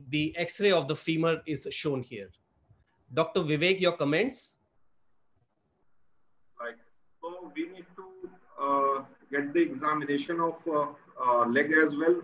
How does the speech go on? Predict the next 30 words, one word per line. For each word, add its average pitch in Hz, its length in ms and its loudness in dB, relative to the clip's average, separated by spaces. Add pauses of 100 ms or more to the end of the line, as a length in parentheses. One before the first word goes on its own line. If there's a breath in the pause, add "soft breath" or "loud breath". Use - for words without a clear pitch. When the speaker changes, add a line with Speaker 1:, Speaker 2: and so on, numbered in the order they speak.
(160)
Speaker 2:
Uh, 117 160 6
we 123 140 -2
need 139 200 0
to 143 120 -6
take 139 220 2
an 127 120 0
X-ray 143 320 0
of 131 120 0
the 131 60 -2
leg 131 240 2
as 139 180 2
well, 156 220 0
along 131 340 -2
with, 139 180 0 (680)
uh, 120 400 6 (220)
what 143 220 2
I 147 160 6
can 147 240 4
see, 165 420 2 (100)
the 127 160 2
X-ray 143 300 2
of 135 140 2
the 135 120 0
femur, 143 300 0
the 127 100 4
images 131 460 6
which 139 180 -2
are 143 100 4
provided. 131 720 4 (720)
Uh, 123 480 6